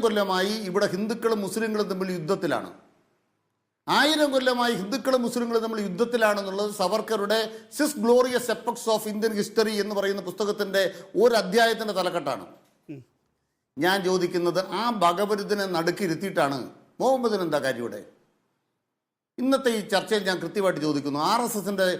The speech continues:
Speaker 1: മോഹൻ ഭഗവതിന് എന്താണ് അവിടെ കാര്യം? ഇവിടെ കോടതി പറഞ്ഞിട്ടാണ് നിങ്ങൾ അമ്പലം പണിയുന്നത്. ശരി, കോടതി പറഞ്ഞിട്ടാണ് മോഹൻ ഭഗവതിനെ ഇരുത്തി അമ്പലം പണിയാൻ പറഞ്ഞോ? മോഹൻ ഭഗവതിനെ ഇരുത്തിയിട്ട് ഇത് നടത്താൻ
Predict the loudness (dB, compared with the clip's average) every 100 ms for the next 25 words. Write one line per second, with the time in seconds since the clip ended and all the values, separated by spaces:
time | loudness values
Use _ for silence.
0 | -8 -12 -2 2 4 2 2 2 2 0
1 | 0 0 2 2 4 0 0 -2 -2 -8
2 | -12 _ _ _ _ _ _ _ _ _
3 | _ _ _ _ _ -2 2 4 4 4
4 | 4 2 0 0 2 2 2 2 0 -2
5 | -2 2 2 2 0 0 0 -2 0 0
6 | 0 -6 0 2 4 0 0 0 0 -2
7 | 0 0 2 2 2 -2 -2 -2 0 -2
8 | -2 -2 0 -2 -4 -10 -16 _ _ _
9 | 2 2 4 4 4 2 0 -2 2 2
10 | 2 2 2 2